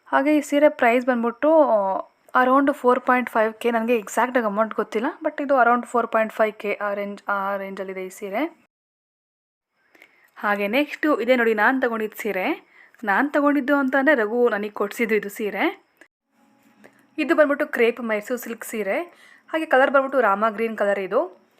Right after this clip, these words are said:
ಹಾಗೆ ಇದು ಸೀರೆ ಥಿಕ್ನೆಸ್ ಬಂದ್ಬಿಟ್ಟು ಒನ್ ಟ್ವೆಂಟಿ ಗ್ರಾಮ್ಸು. So ಹಾಗಾಗಿ ಕ್ವಾಲಿಟಿ ಅಂತೂ ತುಂಬಾ ಚೆನ್ನಾಗಿದೆ.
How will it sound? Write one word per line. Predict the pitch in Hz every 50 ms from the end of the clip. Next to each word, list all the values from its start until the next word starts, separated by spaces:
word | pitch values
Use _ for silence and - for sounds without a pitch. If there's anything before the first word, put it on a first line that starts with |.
| _ _ - _ _ _ _
ಹಾಗೆ | - 262 262 262 240 285 277
ಇದು | 269 262 269 277 277 262 - - 220
ಸೀರೆ | 208 - 262 247 254
ಥಿಕ್ನೆಸ್ | 247 254 247 247 254 254 240
ಬಂದ್ಬಿಟ್ಟು | 240 226 220 233 247 247
ಒನ್ | 214 208 202 202 208
ಟ್ವೆಂಟಿ | - 220 214 220
ಗ್ರಾಮ್ಸು. | 202 202 202 202 196 190 - - 233 233 - - - -
So | 214 202 196 196 196 196
ಹಾಗಾಗಿ | 190 - 208 202 208 202 214 214
ಕ್ವಾಲಿಟಿ | - 220 202 202 208 226
ಅಂತೂ | 220 226
ತುಂಬಾ | 220 - 220 202 202 214 214 220
ಚೆನ್ನಾಗಿದೆ. | 208 - 208 202 202 196 190 196 208 262 311 320 _